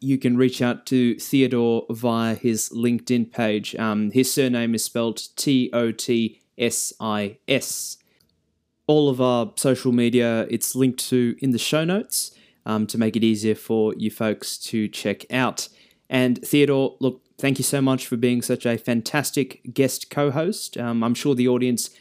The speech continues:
took many insights away from your analysis in this episode. So, folks, this is naturally the last episode for the year. Um, we will definitely be putting, uh, one out in January and one in February.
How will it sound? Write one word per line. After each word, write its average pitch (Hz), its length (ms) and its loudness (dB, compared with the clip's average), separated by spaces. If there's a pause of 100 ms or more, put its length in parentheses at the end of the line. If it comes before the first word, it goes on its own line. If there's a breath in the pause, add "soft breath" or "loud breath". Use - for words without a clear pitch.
(120)
took 131 240 -6
many 139 340 2
insights 120 580 -2
away 117 480 0 (260 soft breath)
from 113 440 0
your 113 320 2
analysis 107 840 -2
in 110 160 2
this 104 180 -2
episode. 104 540 -4 (840)
So, 165 360 2
folks, - 600 -2
this 131 180 0
is 120 260 -2
naturally 123 680 0
the 120 100 2
last 120 340 2
episode 131 520 -2
for 131 240 0
the 117 80 0
year. 170 320 0 (480 soft breath)
Um, 107 560 0
we 127 120 6
will 127 180 0
definitely 135 500 0
be 127 140 0
putting, 135 540 0
uh, 120 280 0
one 123 240 2
out 117 320 -2
in 120 200 -2
January 120 640 0
and 113 220 -2
one 113 200 -2
in 113 200 -4
February. 185 480 0